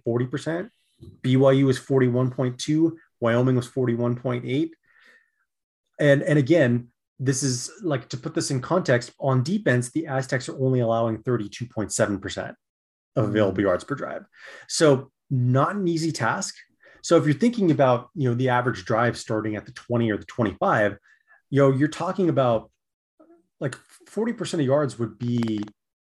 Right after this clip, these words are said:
Speaker 1: uh, what's eighty percent of forty? I don't wanna do that math in my head, but basically, like, you can't get stuck on your own side of the field. You have to at least get to midfield.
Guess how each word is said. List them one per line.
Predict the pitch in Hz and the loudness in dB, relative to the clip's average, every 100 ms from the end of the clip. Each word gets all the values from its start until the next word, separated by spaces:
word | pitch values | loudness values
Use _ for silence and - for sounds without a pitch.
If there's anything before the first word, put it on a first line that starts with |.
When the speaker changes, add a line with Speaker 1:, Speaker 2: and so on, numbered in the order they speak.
| _ _ _ - | _ _ _ -12
Speaker 1:
uh, | 95 90 | -10 -10
what's | 90 - | -12 -10
eighty | 98 | -10
percent | - - 92 | -12 -10 -10
of | - | -6
forty? | 92 90 | -4 -2
I | |
don't | 95 95 | -4 -4
wanna | 90 | -6
do | 92 | -6
that | 90 | -4
math | 92 87 | -4 -4
in | 101 | -4
my | 98 | 0
head, | 120 123 - - - | -2 -2 -16 -6 -2
but | 143 | 2
basically, | 233 233 196 170 | 2 2 4 4
like, | 151 131 | 4 2
you | 147 | -4
can't | - 226 214 | -2 -2 -2
get | - - | -6 -8
stuck | - 180 143 | -2 0 2
on | 139 117 | 2 2
your | 117 | 2
own | 120 117 | 2 2
side | 117 101 | 0 -2
of | |
the | 92 | -4
field. | 113 101 95 | -4 -4 -2
You | 127 | -2
have | 202 | 0
to | 220 | 0
at | 151 131 | -2 -4
least | 127 131 - | 0 -2 0
get | 135 127 | -4 -2
to | |
midfield. | 107 107 107 - 110 101 131 156 | -4 -2 -2 -2 2 2 0 -8